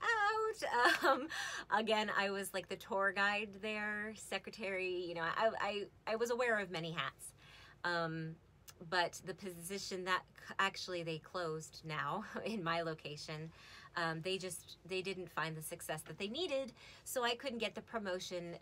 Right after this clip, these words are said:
that I was aiming for. I wanted to be administration and run that,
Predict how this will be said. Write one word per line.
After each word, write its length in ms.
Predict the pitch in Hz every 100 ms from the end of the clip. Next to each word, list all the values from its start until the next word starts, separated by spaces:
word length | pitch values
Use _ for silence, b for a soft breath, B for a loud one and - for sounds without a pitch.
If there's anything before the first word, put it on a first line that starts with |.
| 156
that 280 | 170 160 156
I 180 | 160 160
was 280 | 156 151 -
aiming 300 | 160 151 147 147 -
for. 280 | - 139 139
I 80 | 156
wanted 300 | 156 156 160 -
to 340 | 160 160 156 147
be 340 | 175 175 170
administration 920 | 160 156 156 151 - 208 220 202 202 208 B B -
and 160 | 180 165
run 180 | 165
that, 340 | 160 165 -